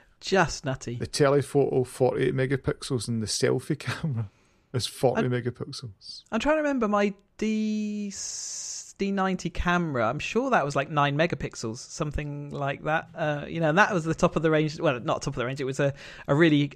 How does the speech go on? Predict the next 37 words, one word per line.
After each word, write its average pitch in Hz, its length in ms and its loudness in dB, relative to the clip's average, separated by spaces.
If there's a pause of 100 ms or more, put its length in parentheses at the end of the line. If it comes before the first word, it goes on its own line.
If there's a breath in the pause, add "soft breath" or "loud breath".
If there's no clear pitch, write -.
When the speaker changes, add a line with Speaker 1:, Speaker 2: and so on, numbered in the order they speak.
(160)
Speaker 1:
high 147 480 4
consumer 143 500 0
grade 131 400 4 (180)
<laughs> - 140 -20
S - 340 0
L 147 100 6
R 160 220 4
at - 80 -4
the 135 80 2
time 127 300 2
I 123 80 -2
bought 127 240 -6
that. - 160 -6 (560 loud breath)
I'm 151 60 -10
sure - 160 -2
it - 40 0
was 147 100 -2
nine 143 240 4
or 131 60 2
twelve, 131 380 2
something 135 260 0
like 117 160 -4
that. 123 200 -8
But 139 100 2
Speaker 2:
It's - 80 -2
Speaker 1:
it's - 100 -6
Speaker 2:
twelve. 117 460 0 (200 loud breath)
Speaker 1:
Yeah, 135 180 -2
twelve. 127 300 -2
There 139 80 0
you 131 40 -4
go. 120 80 -4
It's 123 140 -8
moved. 143 340 0 (640 loud breath)
That's - 220 8
<laughs> - 300 10
this 180 260 8